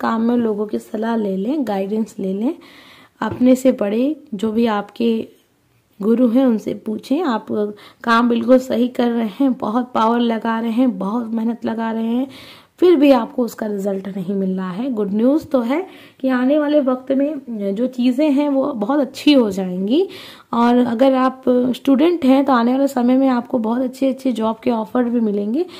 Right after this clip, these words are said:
आ, समय अच्छा होगा, परीक्षाएं होंगी, ठीक है? अ, job के लिए बहुत अच्छी अच्छी वैकेंसियाँ आएंगी, लेकिन उसका फ़ायदा आप नहीं उठा पाएंगे, क्योंकि आप जिस direction में जा रहे हैं ना, वो कहीं ना कहीं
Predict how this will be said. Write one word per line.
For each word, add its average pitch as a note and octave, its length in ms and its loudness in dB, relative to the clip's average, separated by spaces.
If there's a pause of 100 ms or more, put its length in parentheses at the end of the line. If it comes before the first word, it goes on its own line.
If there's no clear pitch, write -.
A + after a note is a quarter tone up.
(360)
आ, A#3 380 0
समय B3+ 380 2
अच्छा B3 280 0
होगा, A#3+ 500 2 (320)
परीक्षाएं C4 560 2
होंगी, A#3 480 2 (220)
ठीक D4 180 -2
है? C#4+ 100 0
अ, F#3+ 80 -8 (520)
job G#3+ 880 0 (600)
के B3+ 120 2
लिए A#3 220 0
बहुत B3 180 0
अच्छी B3+ 200 -2
अच्छी A#3+ 140 -2
वैकेंसियाँ A#3+ 720 -2
आएंगी, A#3 280 0
लेकिन E4 340 2
उसका E4+ 260 -2
फ़ायदा C4 380 -2
आप D#4 200 0
नहीं C4+ 100 6
उठा F3 240 0
पाएंगे, E3+ 480 -8 (1500)
क्योंकि D4 220 2
आप E4 220 4
जिस E4 200 2
direction B3+ 380 0
में D4+ 180 4
जा G#3+ 280 2
रहे C4+ 140 6
हैं G#3+ 180 2
ना, B3 120 -2
वो D#4+ 100 -2
कहीं D#4+ 260 0
ना E4 120 2
कहीं D#4 300 2